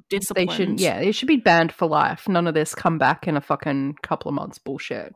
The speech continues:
Speaker 1: Um,
Speaker 2: Mm.
Speaker 1: I've not personally seen it, but I'm convinced that it occurs. Smart man.
Speaker 2: It does.
Speaker 1: Um, no, but I'm aware it has happened. Yeah.
Speaker 2: Have you seen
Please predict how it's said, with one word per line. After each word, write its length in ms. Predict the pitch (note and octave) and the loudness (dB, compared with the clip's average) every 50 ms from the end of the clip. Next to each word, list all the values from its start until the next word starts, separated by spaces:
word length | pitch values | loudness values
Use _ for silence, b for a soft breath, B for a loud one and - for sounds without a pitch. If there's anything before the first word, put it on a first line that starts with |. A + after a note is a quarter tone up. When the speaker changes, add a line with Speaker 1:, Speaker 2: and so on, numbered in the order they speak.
| _ _ - | _ _ -2
Speaker 1:
Um, 300 | G3 G#3 G#3 G#3 G#3 G#3 | 2 4 6 6 4 4
Speaker 2:
Mm. 60 | F3+ | 2
Speaker 1:
I've 100 | F3+ G3 | 2 2
not 160 | A3 G#3+ - | 2 0 0
personally 500 | - - G#3+ G#3 G#3+ - G#3+ F#3 F3+ F3 | 0 0 0 0 0 0 -2 -2 -2 -2
seen 320 | E3+ - - - B3+ C4 C4 | -4 -4 0 2 2 4 4
it, 160 | C4+ B3 - | 2 0 -2
but 80 | - G3+ | -2 0
I'm 140 | F3+ F3+ F3+ | 0 0 0
convinced 560 | - F#3+ F3 E3 E3 D#3 D#3+ D#3+ - - - | -2 -2 -2 -2 -2 -4 -4 -4 -8 -8 -6
that 140 | E3 D3+ D3 | -4 -4 -4
it 80 | C3 | -6
occurs. 600 | - - - - A3 A3 A3+ A#3+ B3+ C4 C4 B3 | -8 -10 -8 -4 -2 -2 0 0 0 -2 -2 -4
Smart 400 | - - - - F3+ D#3 D3+ - | -6 -10 -8 -6 -6 -6 -6 -6
man. 420 | - F#3+ G#3 A3+ A#3 A#3+ B3 B3 A#3+ _ _ _ _ _ | -6 -4 -2 -2 -2 -2 -2 -4 -6 _ _ _ _ _
Speaker 2:
It 140 | - G#3+ G3 | -12 -10 -8
does. 300 | - F3+ F3 F#3 F#3+ - | -6 -4 -4 -4 -4 -2
Speaker 1:
Um, 440 | - F#3 F#3+ F#3+ F#3 F3+ F#3 - G3 | 0 2 4 4 4 2 0 0 0
no, 220 | G3+ G3 G3+ G3+ | 2 2 2 2
but 140 | G3 F#3+ F#3+ | 0 0 0
I'm 200 | F#3 F3+ F#3 F3+ | 0 0 0 0
aware 280 | F3+ F3+ F3 F3 E3+ E3+ | 0 0 0 0 0 -2
it 120 | E3 - - | -2 -4 -6
has 200 | E3 D#3 D3+ - | -6 -8 -6 -6
happened. 580 | - - - - - - F#2+ - - - - - - _ - | -4 -4 -4 -4 -8 -14 -14 -14 -14 -16 -18 -20 -20 _ -14
Yeah. 380 | - E3 D3 A#2+ - - - - _ _ | -14 -12 -12 -12 -12 -14 -16 -18 _ _
Speaker 2:
Have 220 | - C4+ C#4 C4+ C#4+ | 2 4 4 4 6
you 140 | D4 C#4+ | 4 2
seen 460 | C#4 - - A#3+ A#3 A#3 A#3+ A#3 A#3 | 2 2 0 2 2 2 2 2 0